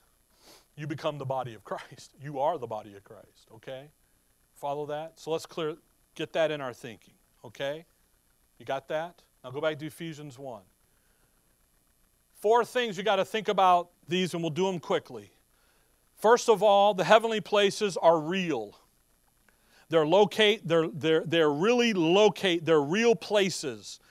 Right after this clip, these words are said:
a real location. Come over with me to Revelation twelve. Just like we are sitting this morning in the city of Tempe, in the county of Ari-,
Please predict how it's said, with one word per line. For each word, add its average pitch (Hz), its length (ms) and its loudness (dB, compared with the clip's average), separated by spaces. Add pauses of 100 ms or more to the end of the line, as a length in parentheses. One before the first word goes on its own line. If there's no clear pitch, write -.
(200)
a 156 100 -2
real 226 560 2
location. 190 720 0
Come 175 140 -4
over 185 160 0
with 180 180 -2
me 185 80 -6
to 165 60 -2
Revelation 170 600 -2
twelve. 123 440 -4 (800)
Just 185 340 4
like 190 300 2
we 214 480 2 (380)
are 151 100 4
sitting 208 420 0
this 196 200 -6
morning 202 480 -2
in 175 160 -8
the 160 100 -6
city 208 420 0
of 202 140 -2
Tempe, 190 640 -4 (460)
in 180 160 -4
the 165 100 -4
county 220 680 -2
of 175 220 0
Ari-, 190 240 2